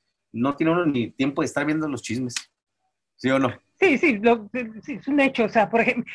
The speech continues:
Speaker 2: mira, la, la cuestión es que tú prefieres como que poner, mira, uno, uno prefiere como que poner,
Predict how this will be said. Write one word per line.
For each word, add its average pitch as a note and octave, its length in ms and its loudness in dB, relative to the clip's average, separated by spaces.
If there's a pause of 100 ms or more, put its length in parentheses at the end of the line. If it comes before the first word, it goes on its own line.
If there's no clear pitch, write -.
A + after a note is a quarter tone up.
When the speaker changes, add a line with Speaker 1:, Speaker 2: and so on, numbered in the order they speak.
(120)
Speaker 2:
mira, C#4 380 4 (220)
la, C4+ 420 2
la C4+ 240 6
cuestión C#4+ 360 0
es E4 100 -4
que D#4+ 120 -2
tú C#4+ 140 -8
prefieres D#4 460 2
como C4+ 220 2
que A#3+ 100 2
poner, A#3+ 340 -2
mira, A#3+ 240 4
uno, C4+ 240 0
uno D4+ 200 -2
prefiere C#4 360 -2
como B3 160 -4
que G#3+ 100 -6
poner, G#3+ 300 -2